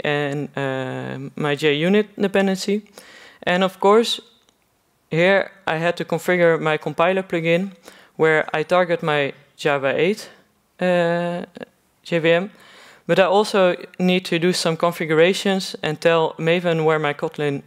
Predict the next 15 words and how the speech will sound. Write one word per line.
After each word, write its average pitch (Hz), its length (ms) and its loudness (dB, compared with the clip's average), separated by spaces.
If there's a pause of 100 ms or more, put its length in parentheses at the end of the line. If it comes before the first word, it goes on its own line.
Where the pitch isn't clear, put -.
code 143 280 0
resides. 135 540 -4 (1200)
And 151 140 0
this 175 200 4
is 170 140 -2
this 170 220 0
part 139 280 2
of - 200 -8
my, 135 320 0
uh, 135 280 -2 (220)
configuration. 147 840 -2 (580)
Here 170 180 4 (100)
I 180 40 0
tell 202 240 2
him 196 180 -2